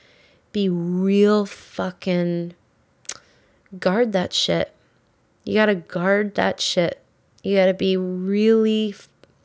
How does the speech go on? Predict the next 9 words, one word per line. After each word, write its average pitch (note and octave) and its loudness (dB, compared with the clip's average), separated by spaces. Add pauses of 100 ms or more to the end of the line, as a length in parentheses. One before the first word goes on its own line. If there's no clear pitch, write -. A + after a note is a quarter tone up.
(760)
the F#3 2
word A3 6
that's B3 4
coming A3 0
to - -8
mind F3+ 0
is F3 -4
rigorously F#3 0
fierce, - -2